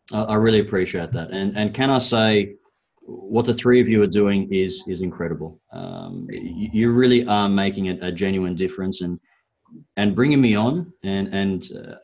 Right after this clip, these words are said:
having the courage to open up this topic and, and dive deep into it is really testament to, to what you three are, are prepared to do. So I, I really appreciate that. I'm supporting you one hundred percent. Um,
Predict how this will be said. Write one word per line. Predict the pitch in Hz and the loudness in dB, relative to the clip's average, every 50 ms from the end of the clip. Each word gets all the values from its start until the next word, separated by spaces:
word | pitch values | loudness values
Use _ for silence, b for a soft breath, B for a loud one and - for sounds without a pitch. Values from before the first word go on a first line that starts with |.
| _ _ _ | _ _ _
having | 107 101 113 120 113 110 123 113 110 107 107 98 98 - - | -6 -2 0 2 2 2 2 4 4 4 2 2 -2 -8 -12
the | - 104 98 | -10 -8 -8
courage | - - 107 104 104 104 107 104 101 - | -6 -2 -2 0 2 2 2 2 0 -4
to | - 101 95 - | -6 -4 -4 -2
open | - 104 101 - 107 101 | -2 -4 -2 -2 -2 -2
up | 98 98 - | -2 -4 -4
this | 101 90 - - | -6 -8 -8 -8
topic | - 98 98 - 107 107 107 92 | -10 -10 -8 -6 -8 -8 -6 -6
and, | 90 87 90 82 - _ _ _ _ _ _ _ - | -8 -8 -8 -10 -12 _ _ _ _ _ _ _ -6
and | 95 95 98 95 95 - - 90 | -4 -2 -2 -4 -4 -8 -10 -6
dive | 87 101 104 107 104 92 90 | -2 0 2 2 0 0 -2
deep | 82 98 104 107 101 - | -4 -2 -2 -2 -2 -4
into | - 98 101 98 - 107 101 104 | -4 -4 -4 -2 -2 -2 -2 0
it | 104 107 - _ _ _ _ _ _ _ _ - | -2 -2 -4 _ _ _ _ _ _ _ _ -6
is | 95 98 92 98 | -6 -4 -2 0
really | 107 107 104 101 | 0 0 0 0
testament | - 101 101 95 - 95 98 92 87 85 | 0 -2 -2 -2 -2 -4 -6 -6 -4 -6
to, | - 95 | -6 -8
to | 90 - 92 | -6 -6 -4
what | 92 90 85 | -4 -2 -2
you | 90 90 | -4 -4
three | - - 95 92 87 | -4 -2 0 0 0
are, | 87 87 82 85 | 0 -2 -4 -4
are | 85 87 | -6 -8
prepared | - 92 85 - 98 87 - - | -6 -8 -8 -6 -4 -4 -4 -6
to | - | -8
do. | 80 78 76 76 - | -10 -10 -10 -10 -10
So | - - 90 87 85 - 87 | -10 -8 -8 -8 -6 -6 -4
I, | 90 90 90 90 - 87 | -4 -4 -4 -6 -6 -6
I | 90 | -4
really | 92 92 101 107 107 104 101 | -4 -2 0 0 2 2 2
appreciate | 95 95 - 104 98 98 - - 101 98 101 | 0 -2 -2 -2 -2 -2 -2 -2 -4 -4 -4
that. | 101 101 101 - - _ _ _ _ _ _ _ - | -4 -4 -6 -6 -8 _ _ _ _ _ _ _ -10
I'm | - 95 95 - | -6 -6 -6 -4
supporting | - 101 101 - 107 110 107 107 | -6 -6 -4 0 0 2 2 2
you | 101 95 95 | 2 2 2
one | 92 95 104 104 98 | 0 0 0 0 0
hundred | 90 104 98 95 95 90 - | 0 -2 -2 -2 -4 -6 -8
percent. | 92 - - - 104 113 120 - - - - _ _ - | -10 -12 -8 -6 -4 -4 -4 -6 -10 -14 -18 _ _ -18
Um, | - 92 90 90 - | -16 -14 -14 -14 -14